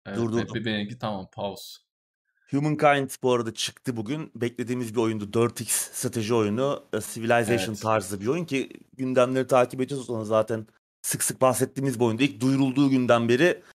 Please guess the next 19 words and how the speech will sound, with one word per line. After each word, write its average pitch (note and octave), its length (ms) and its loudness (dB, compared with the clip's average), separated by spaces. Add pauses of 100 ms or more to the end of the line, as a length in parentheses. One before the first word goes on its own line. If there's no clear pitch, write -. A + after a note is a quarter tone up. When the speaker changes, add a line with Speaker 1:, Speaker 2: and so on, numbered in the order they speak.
(200)
Speaker 2:
takip C3+ 380 2
ediyoruz. C#3+ 540 2 (160)
<clears throat> C3 320 -6
Hem C#3+ 220 0 (460)
bu D3 120 -10
tarz D3 280 6
oyunları D3 320 0
seviyoruz E3 360 0
hem E3 160 0
de D#3+ 40 0
oyunun D#3 220 -2
geliştirici D3+ 480 -2
firması C#3+ 640 -2 (400)
Endless C3+ 360 0
Space, C3+ 440 2 (100)
Endless C3 420 -2
Dungeons B2+ 400 0
gibi B2+ 240 -4
çok C3+ 220 -6